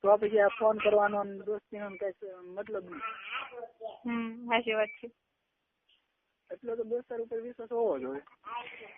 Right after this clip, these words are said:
Speaker 2: છે પણ, અ, મને એવો પડખે વાત લાગ્યો ને તે.
Speaker 1: ના, ના, ના, ના. હું એવો નાખી દેવો નથી.
Speaker 2: છે.
Speaker 1: અને એ કરીને આપણને મને કઈ ફાયદો થોડો છે. આમ કે હું કોઈની બદનામી થોડો કરવા,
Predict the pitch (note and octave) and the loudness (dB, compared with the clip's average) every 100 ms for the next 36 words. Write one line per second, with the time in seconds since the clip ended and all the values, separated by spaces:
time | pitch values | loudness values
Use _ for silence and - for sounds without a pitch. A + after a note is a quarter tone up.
0 | _ - C4+ C#4+ D4+ D4+ D4+ C#4+ C4+ B3 | _ 2 8 10 10 8 6 8 10 10
1 | A#3 A3+ A3 - - _ _ _ G#3+ - | 8 6 0 -8 -20 _ _ _ -20 -20
2 | _ _ _ B3 C#4 D#4+ D#4+ E4 C#4+ C#4 | _ _ _ 4 8 8 8 10 10 8
3 | C#4+ C#4+ C4+ C#4+ B3 B3+ C#4 D4 B3 B3 | 4 8 8 8 10 8 10 6 6 4
4 | A#3 A3+ - - G3+ G3 D3 C3 B2 A#2 | 4 4 -6 4 8 8 6 2 -2 -6
5 | - - A3+ - - E3+ A3+ B3+ B3+ A#3 | -10 -6 -4 -4 -2 6 12 12 12 12
6 | C4 C4+ B3+ B3+ B3+ B3+ - D#3 _ _ | 10 8 10 10 10 6 0 -4 _ _
7 | _ _ _ _ _ - A3 G3+ G#3 _ | _ _ _ _ _ 2 6 6 4 _
8 | _ _ _ - A3 A3 B3 A#3+ A#3 A3 | _ _ _ -12 -4 -4 -4 -6 -8 -8
9 | B3+ C#4+ C#4+ - D4 D4+ _ - F#3+ B3 | -6 -4 -4 -6 -14 -14 _ -4 2 6
10 | B3+ C#4 B3+ B3 B3 B3 G3 B3+ C4 A#3 | 6 6 4 2 0 -4 -4 -4 -4 -6
11 | B3+ B3 B3 A#3+ C#4+ C4 G3 E3+ G3+ A3+ | -8 -6 -6 -6 -4 -4 -4 -6 -8 -8
12 | G3 D#3+ G3+ G#3+ A#3 A3+ F#3+ G#3+ A#3 A3+ | -8 -8 -8 -6 -8 -8 -8 -6 -6 -8
13 | C4 C4+ - - B3 - - | -10 -10 -10 -8 -6 -6 -10